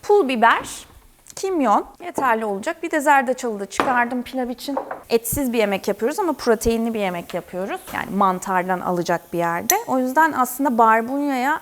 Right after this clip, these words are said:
çok yakışıyor kimyon. Fazlası da pek hoş olmuyor. O yüzden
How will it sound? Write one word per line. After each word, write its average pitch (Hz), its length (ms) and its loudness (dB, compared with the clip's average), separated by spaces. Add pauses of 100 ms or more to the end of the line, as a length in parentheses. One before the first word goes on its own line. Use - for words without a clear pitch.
(400)
çok 254 220 -2
yakışıyor - 460 0
kimyon. 214 480 -6 (260)
Fazlası 240 540 2
da 226 240 4 (140)
pek 226 280 -8
hoş 240 240 0
olmuyor. 254 400 2
O 269 80 -4
yüzden 240 400 -2